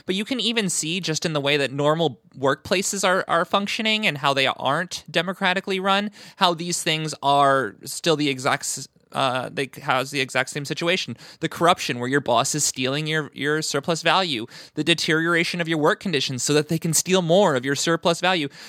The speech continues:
Now, I'm not saying that the union is exactly like that. I'm saying that the union and then can, uh, in,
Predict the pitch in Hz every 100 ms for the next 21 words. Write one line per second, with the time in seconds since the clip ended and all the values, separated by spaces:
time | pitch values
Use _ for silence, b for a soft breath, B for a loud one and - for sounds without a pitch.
0 | B - 156 156 - - 165 190 151 180
1 | 147 131 139 143 156 143 131 135 143 123
2 | 131 277 330 - 117 127 B B - 160
3 | - 156 147 143 156 165 254 190 143 139
4 | 139 131 127 b b b - 151 135 139
5 | 131 127 147 139